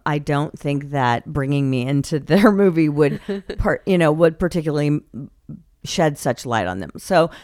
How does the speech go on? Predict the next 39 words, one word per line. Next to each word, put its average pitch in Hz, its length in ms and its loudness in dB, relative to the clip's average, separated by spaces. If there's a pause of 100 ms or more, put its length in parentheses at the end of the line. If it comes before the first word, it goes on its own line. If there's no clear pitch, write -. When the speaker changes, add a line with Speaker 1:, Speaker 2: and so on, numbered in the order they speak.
(120)
Speaker 1:
they 220 100 2
were 262 80 2
trying 226 240 -2
to 190 60 2
look 156 180 2
a 170 60 0
certain 147 320 -4
way. 131 420 0
And, 135 560 -4
um, 127 460 -4 (360)
I 170 120 -2
think 165 200 -4
they 151 120 2
accomplished 143 500 -6
that - 320 -2
by 123 320 -2 (240)
omitting, 156 720 0 (480)
uh, - 40 -14 (220)
s-, - 240 -14
wives, 147 720 2
girlfriends, 143 840 0 (600)
um, 147 260 2
happenings. 147 640 2
Speaker 2:
What 320 100 4
did 427 160 0
you 339 180 4
honestly 233 440 2
think 202 260 -2
of 185 80 -4
the 170 80 -10
film? 135 480 -6
'Cause 226 180 0
I 247 120 6
watched 220 320 0
it. 196 120 0
I 196 120 -2
have 202 240 -6
thoughts. - 580 -10
Speaker 1:
I, 160 240 4